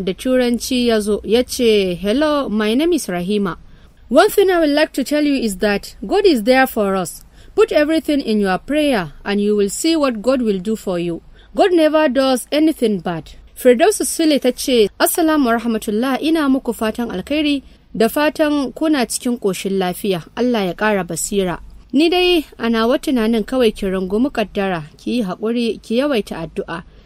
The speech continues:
Jibo Abdallah ya ce, "Salam Saudat, gaskiya na jinjina wa Ahmad. Wallahi idan da ni ne ko a ta biyun ma ba zan aure ki ba, saboda wanda ya guje ka babu kuɗi to zai iya rabuwa da kai a cikin farin ciki."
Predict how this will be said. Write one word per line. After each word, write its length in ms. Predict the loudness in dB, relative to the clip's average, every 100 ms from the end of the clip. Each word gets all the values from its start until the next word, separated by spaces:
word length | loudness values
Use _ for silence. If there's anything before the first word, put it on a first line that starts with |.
| -10
Jibo 240 | 0 2 4
Abdallah 520 | 4 2 2 2 4
ya 80 | 2
ce, 200 | 2 0
"Salam 500 | 0 0 2 2 0
Saudat, 560 | -2 0 0 0 -4 -8
gaskiya 640 | -4 -4 -2 0 0 0 -4 -12 -16 -2
na 220 | 2 4
jinjina 520 | 6 4 4 2 2
wa 80 | 2 0
Ahmad. 380 | -2 -2 -4 -8 -20 -10 -2
Wallahi 480 | 2 4 4 2
idan 220 | 2 2 2
da 120 | 2
ni 200 | 2 2
ne 200 | 2 0 -2
ko 140 | -2
a 140 | -2
ta 160 | 0 0
biyun 200 | 0 0 0
ma 300 | 0 0 0
ba 240 | -2 -2
zan 160 | 0 -2
aure 300 | -2 0 0
ki 140 | 0 -4
ba, 160 | -6 -8 -18 -20 -10
saboda 460 | 0 2 4 4 2
wanda 220 | 2 2
ya 100 | 2
guje 320 | 2 0 0 0
ka 100 | 0
babu 280 | 0 0 -4
kuɗi 400 | -4 -2 -2 -4 2
to 160 | 6 6
zai 180 | 6 4
iya 160 | 4 4
rabuwa 400 | 2 2 0 2
da 120 | 0
kai 240 | 0 -2 -2
a 100 | -6
cikin 300 | -4 -4 -2
farin 320 | -2 0 -2
ciki." 380 | -4 -6 -6